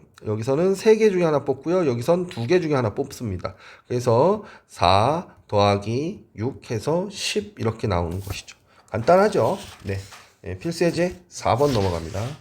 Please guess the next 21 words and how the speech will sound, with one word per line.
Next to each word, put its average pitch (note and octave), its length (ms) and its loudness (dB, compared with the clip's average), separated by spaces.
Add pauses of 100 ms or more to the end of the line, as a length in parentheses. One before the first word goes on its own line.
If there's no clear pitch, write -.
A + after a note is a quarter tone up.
(840)
자, G2+ 240 4
사 E3 200 6
번 A3 200 4
봐볼게요. C3 640 2
칠십이의 A3+ 760 0
양의 D#3 260 4
약수의 G3 360 2
개수를 D3 500 0
구하여라 A#2 1080 4
그랬습니다. F#2 640 -6 (460)
칠십이의 G3 720 4
양의 C#3 300 6
약수의 D3 420 2
개수, F#2 560 -6 (100)
칠십이의 D3 500 0
양의 A2+ 220 4
약수의 A#2+ 300 0
개수는 G2 280 0
어떻게 A#2 200 0
구할까요? A#2 580 4
자, F#2 340 0